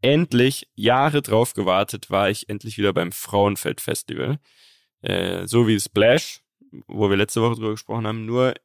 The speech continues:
ich würde sagen, ein Ticken größer noch in der Schweiz, haben wir ja schon mal gesagt. Und das hat wirklich, das hat meine Akkus wieder so aufgeladen. Das war so geil, Alter. Da war so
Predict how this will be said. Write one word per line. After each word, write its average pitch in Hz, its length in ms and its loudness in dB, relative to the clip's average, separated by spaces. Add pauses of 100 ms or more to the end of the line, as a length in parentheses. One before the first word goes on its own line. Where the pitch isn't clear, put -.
(120)
ich - 160 -12
würde 131 140 0
sagen, 131 220 -2
ein 120 180 -2
Ticken 170 320 -2
größer 151 380 2
noch 185 180 0
in 135 140 -2
der 131 100 4
Schweiz, 120 480 0
haben 123 120 0
wir 123 80 4
ja 117 60 4
schon 117 160 -4
mal 107 100 0
gesagt. 107 380 -2 (760)
Und 107 260 0
das 127 260 2
hat 113 180 -2
wirklich, 117 280 0
das 110 220 2
hat 110 180 -2
meine 104 300 0
Akkus - 340 -10
wieder 98 200 -2
so 107 220 -2
aufgeladen. 92 580 -2
Das - 240 -6
war 76 200 0
so 101 340 -4 (100)
geil, 90 380 2
Alter. 62 260 -2
Da 92 160 -2
war 101 140 0
so 117 300 2